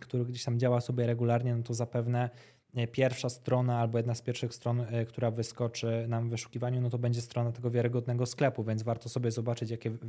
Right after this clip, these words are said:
wyszukiwania, mm, nam się wtedy pojawiają i czy, czy, czy, czy nie ma przypadkiem dwóch jakichś takich podobnych sklepów, czy, czy, czy właśnie coś, e, tutaj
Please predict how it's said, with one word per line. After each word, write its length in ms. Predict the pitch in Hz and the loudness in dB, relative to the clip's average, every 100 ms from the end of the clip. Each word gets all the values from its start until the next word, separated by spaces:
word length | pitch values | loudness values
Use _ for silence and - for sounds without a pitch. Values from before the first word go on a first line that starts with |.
| 110 | -2
wyszukiwania, 800 | 113 - - 117 120 117 113 113 | -2 -2 -8 -2 0 2 0 -4
mm, 360 | 110 113 113 107 | -4 -2 -2 -2
nam 140 | 117 | -4
się 140 | 113 120 | -2 -4
wtedy 280 | 117 120 120 | -4 -2 -2
pojawiają 640 | 120 123 117 120 127 170 190 - - _ - | 0 0 2 2 2 2 0 -4 -20 _ -8
i 60 | |
czy, 400 | 143 165 156 156 147 | 0 4 6 4 2
czy, 280 | 151 143 | 2 2
czy, 240 | 139 143 139 | 2 0 -2
czy 180 | 139 135 | 0 2
nie 120 | 131 | 2
ma 100 | 127 | 2
przypadkiem 560 | - - 127 127 123 | -2 0 0 2 0
dwóch 300 | 117 110 127 | 0 0 0
jakichś 260 | 123 120 113 | 0 -4 -4
takich 300 | 120 117 120 | -4 -4 -4
podobnych 520 | - 117 117 117 117 | 0 4 4 4 2
sklepów, 420 | - 117 113 120 | 0 -2 -2 -6
czy, 240 | - 117 113 | -4 -4 -2
czy, 240 | - 117 | -4 -6
czy 140 | 117 120 | -4 -2
właśnie 280 | 117 127 | 0 -2
coś, 400 | 120 123 120 - | -2 -2 -2 -2
e, 320 | 123 120 123 123 | -6 -4 -4 -6
tutaj 360 | 131 127 123 | -4 0 0